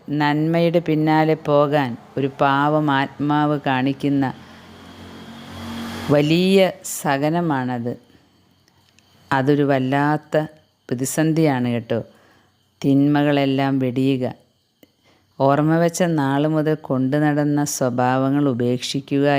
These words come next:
എന്ന് പറഞ്ഞാൽ എളുപ്പം പറ്റുന്ന കാര്യമല്ല. ആ ഒരു സംഘർഷമായിരുന്നു കുറേ ദിവസങ്ങളായി അഗസ്റ്റിന്. അപ്പോൾ അമ്മ ഇതൊക്കെ ശ്രദ്ധിക്കുന്നുണ്ട്. വിശുദ്ധ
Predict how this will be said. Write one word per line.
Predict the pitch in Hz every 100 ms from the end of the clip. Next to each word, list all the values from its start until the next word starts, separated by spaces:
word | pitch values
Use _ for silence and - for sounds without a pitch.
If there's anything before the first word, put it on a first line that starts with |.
| 131
എന്ന് | 117 135
പറഞ്ഞാൽ | 131 120 117 123 113 - - _ _ _ _ _ _ _ _ _ _
എളുപ്പം | 160 170 - 214 202
പറ്റുന്ന | 139 - 127 127
കാര്യമല്ല. | 127 127 123 123 123 113 123 - _ _ -
ആ | 139
ഒരു | 135 156 170
സംഘർഷമായിരുന്നു | - 131 131 143 - 165 160 131 127 127 131
കുറേ | 127 - 123 131
ദിവസങ്ങളായി | 135 123 120 143 139 127 117 117 110 -
അഗസ്റ്റിന്. | 120 117 123 - - 127 117 - _ _ _ _ _ _ _ _ _ - - - -
അപ്പോൾ | 156 160 165
അമ്മ | 151 151 180 185
ഇതൊക്കെ | 160 160 160 165 156 151 151 _ _
ശ്രദ്ധിക്കുന്നുണ്ട്. | - - 160 156 160 160 170 151 107 101 - - _ _ _ _ - - - - - -
വിശുദ്ധ | 170 - 151